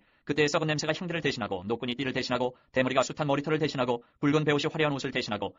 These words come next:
수치스러운 흔적이 아름다움을 대신할 것이며, 너희의 장정은 칼에, 너희의 용사는 전란에 망할 것이며, 그 성문은 슬퍼하며 곡할 것이요 시온은 황폐하여 땅에 앉으리라.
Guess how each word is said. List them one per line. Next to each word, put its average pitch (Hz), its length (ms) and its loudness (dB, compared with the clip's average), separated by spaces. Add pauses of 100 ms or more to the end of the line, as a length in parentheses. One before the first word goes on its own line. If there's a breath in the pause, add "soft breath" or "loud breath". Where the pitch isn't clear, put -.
(120)
수치스러운 123 420 -6
흔적이 113 320 -2
아름다움을 135 380 0
대신할 131 260 -2
것이며, 113 300 -4 (260)
너희의 123 260 2
장정은 127 300 -2
칼에, 127 260 -4
너희의 127 220 0
용사는 135 300 -2
전란에 143 260 0
망할 131 200 0
것이며, 117 280 -2 (200)
그 127 100 -4
성문은 113 280 -2
슬퍼하며 135 400 -2
곡할 - 220 -6
것이요 131 280 -4 (180)
시온은 151 300 0
황폐하여 156 340 -2
땅에 151 180 0
앉으리라. 107 380 -4